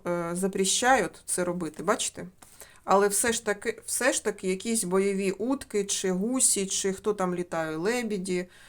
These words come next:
е, вороб'ї, е, ворони. Навірно, лучше всього ворони. Все-таки вони полетять, навірно, ці ворони, і,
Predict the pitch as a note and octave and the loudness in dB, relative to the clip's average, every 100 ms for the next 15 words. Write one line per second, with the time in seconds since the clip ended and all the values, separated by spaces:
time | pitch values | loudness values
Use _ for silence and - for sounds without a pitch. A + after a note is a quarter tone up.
0 | - - - E3 D#3+ D#3+ A3 A3+ G#3 F3 | -20 -18 -6 -4 -4 6 8 8 4 0
1 | E3 G3 A#3 A3+ G#3+ G3 F3+ - F3 E3+ | -6 -4 -2 2 2 2 -2 -8 -8 -8
2 | E3 G3 A#3+ G#3+ F3 D#3+ D#3 E3+ F#3+ - | -2 2 6 4 4 -2 -8 -12 -16 -6
3 | G3+ A3 G#3 G#3 G#3+ - G3+ F#3+ F#3+ D#3 | -2 0 2 0 0 0 0 0 -2 -4
4 | D3+ D3+ F3+ _ _ _ - - C4 A3+ | -8 -10 -14 _ _ _ -10 -6 -4 -4
5 | G#3+ G3 F#3+ G#3 A#3+ A#3+ A3 - G3 F#3+ | 0 0 2 0 -2 -2 -2 0 0 0
6 | C4 C4+ D#4+ - F#3 F#3 F3 F3 E3 D#3+ | 4 4 4 0 -4 -4 -4 -4 -6 -8
7 | E3 E3+ E3 D#3+ D#3+ - G#3+ A#3+ B3+ | -8 -6 -6 -6 -8 -8 -6 -6 -6